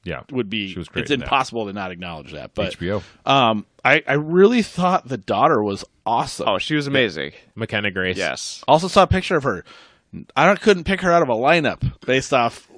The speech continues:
Speaker 2: the way she looked at this movie and
Speaker 3: Really?
Speaker 2: the picture that I saw. No. Like, you, it wouldn't even, nothing. There's
Speaker 4: Yeah.
Speaker 2: zero chance. Um, and I don't know if I know her. I didn't look like I did, but she's, she was, I thought she covered a lot and did a really good job for being young.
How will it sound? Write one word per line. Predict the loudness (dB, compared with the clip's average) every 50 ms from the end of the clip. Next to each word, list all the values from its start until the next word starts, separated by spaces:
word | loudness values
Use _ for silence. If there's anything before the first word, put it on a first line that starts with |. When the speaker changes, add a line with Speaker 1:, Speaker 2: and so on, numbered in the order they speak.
| -20 _ -8
Speaker 2:
the | -2 2
way | 2 2
she | 2 2 2
looked | 0 0 0
at | -2 -4
this | -4 -4 0
movie | 0 0 2 4 4
and | 4 4
Speaker 3:
Really? | 4 4
Speaker 2:
the | 4 4
picture | 2 2 0 -4
that | -4 -4 -4
I | -4 -4
saw. | -4 -6 -6 -8 -8 -12 -10
No. | -4 0 0 0 0 -2 -8 -18 _ _ _ _ _ 0
Like, | 4 4 4 2 _ _
you, | -4 -2 -2 -4 _ _ _ _ _ _ _ _ _ _ _ _ _ -6
it | -4 -2 0
wouldn't | 0 0 0 2 2
even, | 2 2 0 -2 0 4
nothing. | 4 4 4 0 -8 -10 -8 -4
There's | -2 0 0 2
Speaker 4:
Yeah. | 2 2
Speaker 2:
zero | 4 4 4 2
chance. | 2 -2 -6 -6 -6 -10 _ -20 -20 _ _ -20 -20 -20 -20 -20 -20 _ _ -2
Um, | 0 2 2 2 0 -2 -4 -2
and | 4 6
I | 6 6
don't | 6 4 0 0
know | 2 4 4 4
if | 4 2
I | 0 0
know | 0 0 0 0
her. | 2 2 0 0
I | 0 0
didn't | 0 -2 -2 -4
look | -6 -6
like | -6 -8 -8
I | -8
did, | -6 -6 -6 -6 -6 -8 -8 -8
but | -8 -8 -8 -8
she's, | -10 -8 -6 -6 -6 -6 -8
she | -10 -12 -10 -6 -4 -2
was, | -2 -4 -4 -6 -10 -8
I | -4
thought | -4 -4 -4 -4
she | -6 -8 -8 -10 -10 _ _ _ _ _ _ _ _ _ _ _ -6
covered | 0 0 2 2 2 0
a | 0
lot | 0 0 0 0 0 -2 -4 -6
and | -6 -4
did | -4 -2 -4
a | -4
really | -4 -4 -2 -2 -2 -2
good | -2 -4
job | -4 -4 -4 -4 -6 -6
for | -8 -10
being | -8 -8 -8 -8 -10 -10
young. | -8 -8 -8 -8 -10